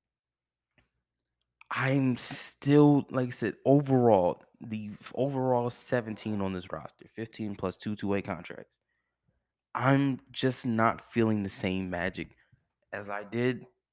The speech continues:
when I was, like I said, reviewing this team last year, where it's like,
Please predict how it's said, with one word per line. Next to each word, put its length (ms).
when 140
I 160
was, 360
like 140
I 20
said, 120
reviewing 400
this 100
team 320
last 400
year, 240
where 240
it's 160
like, 260